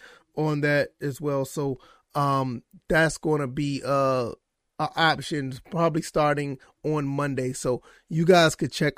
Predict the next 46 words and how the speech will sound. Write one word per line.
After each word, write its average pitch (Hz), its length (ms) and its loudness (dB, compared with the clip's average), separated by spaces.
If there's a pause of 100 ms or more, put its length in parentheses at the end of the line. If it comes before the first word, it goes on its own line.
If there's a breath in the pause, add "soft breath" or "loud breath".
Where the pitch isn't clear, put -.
all 143 260 2
of 135 120 0
that 139 200 4
out, 139 300 4 (160)
and 151 340 0
it's 143 200 -6
totally 160 480 -2
optional, 135 480 -4
but 127 180 -4
it 123 80 -4
does 131 240 2
help 135 260 -2
the 120 280 0 (360 soft breath)
channel 139 340 -2
grow. 175 500 4 (280 soft breath)
And 160 300 -4
if 156 140 -4
not, 170 420 2
I'm 165 200 4
just 165 160 2
glad 156 200 4
that 131 120 -10
you 147 40 -4
guys 147 440 4
are 139 100 0
here 143 240 2
listening. 135 500 0
All 143 60 2
right, 143 200 2
so 135 180 -8
enough 196 300 4
all 196 220 4
that. 135 220 -2 (160)
Enough 143 300 0
house 160 280 6
cleaning, 151 340 -2
all 143 300 -2
that 135 140 0
good 131 200 -4
stuff. - 260 -6
So, 123 200 -8 (320 loud breath)
um, 135 240 -4
let's 180 220 6
get 190 160 4
into 160 200 -2
this. 135 220 -4